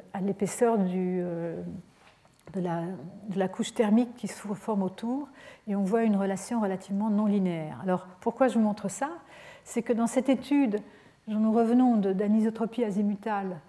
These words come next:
euh, dans le continent nord-américain, nous avions donc trois couches.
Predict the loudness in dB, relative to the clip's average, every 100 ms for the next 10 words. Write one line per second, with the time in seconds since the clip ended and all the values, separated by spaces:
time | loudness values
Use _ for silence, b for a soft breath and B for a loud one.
0 | b b b -10 -6 -4 -4 -2 -2 -2
1 | -4 -2 0 0 0 -2 -2 -4 -4 -4
2 | -4 -6 B B B -2 0 2 2 2
3 | 0 0 0 2 2 2 2 -10